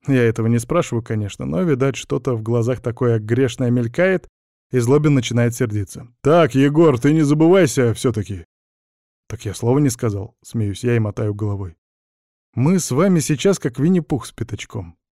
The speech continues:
Ладно, давай только без анекдотов, я тебе позвоню. Мы же должны ещё вместе с Евой пообедать или поужинать, а то она уедет скоро, завтра буквально, а мы не обсудили варианты сотрудничества». «Ну, давайте попробуем. У меня сейчас телефона нет, так что звоните мне в Ц К или в отель».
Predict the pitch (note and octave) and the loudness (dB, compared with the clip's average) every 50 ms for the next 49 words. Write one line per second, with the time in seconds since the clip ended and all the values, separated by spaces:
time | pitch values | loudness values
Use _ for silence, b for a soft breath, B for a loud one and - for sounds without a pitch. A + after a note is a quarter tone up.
0 | _ _ - A#2 A#2 B2 C#3 D3+ D#3 D#3 D3+ C#3+ C#3 C3+ B2+ C3 C3 C3 C3 C3 | _ _ -4 0 2 4 4 6 6 4 4 4 2 2 4 4 4 4 6 6
1 | C3+ C#3 C3 C#3 C3 B2 A#2+ C3 B2 A#2 A#2+ A2 A#2 A2+ A2+ G#2+ G#2+ G#2 G2+ G2 | 4 4 4 2 2 0 0 0 0 0 0 0 0 0 0 -2 -2 -4 -4 -6
2 | - C3 - - F2+ - C3+ - D3 C#3+ C#3+ - - B2 A#2 A#2 A2+ G#2 G2+ F2+ | -8 -8 -8 -6 -6 -6 -6 -6 -6 -6 -6 -4 -4 -4 -2 -2 0 -2 -2 -6
3 | E2 _ _ _ _ _ _ _ _ _ _ _ - C3 D3 G3 F#3+ F#3 F3+ F3 | -8 _ _ _ _ _ _ _ _ _ _ _ -6 -2 0 2 2 4 4 4
4 | F#3 F3+ D#3+ D#3+ G3 G3 F3+ D#3 - - D#3 D3 D3+ D#3+ D#3+ - - D3 A#2 D3 | 4 4 4 4 4 4 4 4 4 4 2 4 4 2 2 0 0 -2 0 2
5 | D#3+ E3+ D#3+ D3 C#3 B2 A#2+ C3+ B2+ B2 A#2+ B2+ C#3+ D3+ C3 A2 - - G#2+ G#2 | 4 4 6 4 4 2 2 2 2 2 2 2 0 0 -2 -4 -6 -4 -6 -6
6 | - - A2 A2 A#2 C3+ B2 G#2+ G2+ G2 F#2 - - - - E3+ F#3 G3 F#3+ F3+ | -4 -2 -2 0 0 0 -2 -2 -4 -6 -8 -10 -12 -10 -6 -4 -2 0 2 2
7 | F3 F#3 G3+ A3 F#3+ F3+ - - - D3 C3+ A#2 A2+ G2 G#2 C3+ D3 - B2+ A#2 | 4 4 4 4 2 0 -2 -2 0 0 0 2 0 0 0 0 0 0 -2 -4
8 | G2+ A2 - - G#2+ G2 F#2 F2+ - - _ - B2+ G#2 G2+ G2+ G#2+ A#2 C3 C#3 | -4 -6 -6 -8 -8 -6 -6 -8 -10 -12 _ -8 -6 -4 -4 -2 -2 0 0 0
9 | C3+ - - D3 C#3 D#3 F#3 F#3+ F3 E3 D#3 D#3 C#3+ B2+ A#2+ B2+ A#2 C3 B2 A2+ | -2 -4 -4 -4 0 0 2 2 2 2 4 2 2 2 0 -2 -4 -6 -6 -6
10 | A#2 A2+ G2+ G2+ F#2 - - - - - - - - _ _ _ _ _ _ _ | -6 -6 -6 -6 -8 -10 -12 -16 -18 -18 -20 -20 -20 _ _ _ _ _ _ _
11 | _ _ _ _ _ - A#2+ A#2 A#2+ D3+ F3 D#3 C3 A#2 A#2+ C#3+ C#3+ - C3+ - | _ _ _ _ _ -6 -2 -2 0 0 0 0 0 2 0 -2 -4 -6 -8 -8
12 | G2+ - - C#3 C#3+ C#3+ C3 A2 G2 - _ _ _ _ _ _ _ _ _ _ | -8 -6 -4 -4 -2 -2 -2 -4 -4 -8 _ _ _ _ _ _ _ _ _ _
13 | _ _ _ _ _ _ - A#2+ B2 C#3 D#3 D3 - - D3+ B2+ - - C#3 D3 | _ _ _ _ _ _ -4 -2 0 2 2 0 0 0 -2 0 0 0 -2 -2
14 | C3+ - D#3+ C#3+ C#3 C3+ C#3 D#3 D#3 - - - C3 A2+ - - - B2 A2 G#2 | 0 2 2 2 2 2 2 2 0 -2 -4 -6 -6 -6 -6 -6 -4 -4 -2 -2
15 | A2+ B2+ C#3+ C#3+ - - A2+ G#2+ G#2 G2 - - - A#2 - C#3 C3 B2+ A2+ G#2 | -2 -2 0 -2 -2 -4 -4 -4 -6 -6 -8 -10 -10 -6 -4 -2 0 0 0 -2
16 | G#2 F#2+ G#2 F#2+ - - - - - | -2 -4 -6 -8 -10 -10 -14 -14 -14